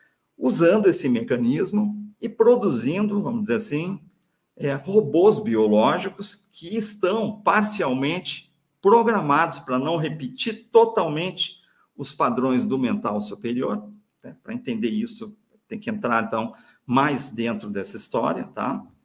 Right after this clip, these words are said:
Mas, em linhas gerais, é assim, as pessoas existem, elas respondem aos padrões do mental superior, mas elas também têm uma programação pra tentar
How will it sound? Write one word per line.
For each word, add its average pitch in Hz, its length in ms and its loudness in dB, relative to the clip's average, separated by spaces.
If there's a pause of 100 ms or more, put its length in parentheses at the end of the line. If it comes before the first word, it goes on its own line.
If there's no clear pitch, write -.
(420)
Mas, 123 260 0
em 214 80 6
linhas 196 360 6
gerais, 131 720 -2
é 135 120 -2
assim, 185 440 -4
as 92 140 -8
pessoas 110 560 -4
existem, 123 680 -4 (440)
elas 104 300 -2
respondem 175 640 0
aos 123 160 0
padrões 110 540 0
do 110 120 2
mental 104 360 2
superior, 135 580 -2
mas 139 180 -4
elas 160 220 -4
também 208 360 0
têm 196 200 -2
uma 196 180 0
programação 143 680 2
pra - 180 -6
tentar 170 600 -4